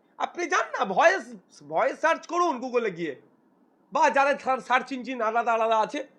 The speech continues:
যেখানে যার যে সার্চ ইঞ্জিন আছে, আপনি গিয়ে ভয়েস, ভয়েস সার্চ করবেন, আপনি এসে যাবে। জেলার নাম দেখবেন, মারুন। আমি আর একটা কথা সহজে বলছি, সাধারণ মানুষ যারা ইন্টারনেট চালাতে পারেন না, শিক্ষায় ক্রমশ তুলনামূলক পিছিয়ে আছেন,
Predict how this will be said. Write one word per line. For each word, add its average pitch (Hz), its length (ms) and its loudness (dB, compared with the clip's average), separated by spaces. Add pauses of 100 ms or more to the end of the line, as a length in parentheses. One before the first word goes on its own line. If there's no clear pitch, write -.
(180)
যেখানে 240 260 -2
যার 240 200 4
যে 233 120 -2
সার্চ 226 280 -4
ইঞ্জিন 240 220 -4
আছে, 226 260 -2 (260)
আপনি 254 300 0
গিয়ে 294 260 -2
ভয়েস, 220 400 0 (200)
ভয়েস 226 240 4
সার্চ 302 240 0
করবেন, 339 320 0 (340)
আপনি 202 240 -2
এসে 196 180 -4
যাবে। 160 220 -4 (200)
জেলার 285 300 2
নাম 294 280 0
দেখবেন, 294 460 0 (200)
মারুন। 185 280 -2 (440)
আমি 247 160 -4
আর 240 100 0
একটা 247 280 -4
কথা 220 200 -4 (140)
সহজে 202 320 -2
বলছি, 147 420 -12 (300)
সাধারণ 302 420 4
মানুষ 294 440 2
যারা 240 180 2
ইন্টারনেট 262 380 0
চালাতে 233 240 -2
পারেন 208 260 0
না, 170 200 -4 (320)
শিক্ষায় 285 540 -2 (800)
ক্রমশ 269 360 -4 (420)
তুলনামূলক 277 540 0
পিছিয়ে 262 320 2
আছেন, 233 300 4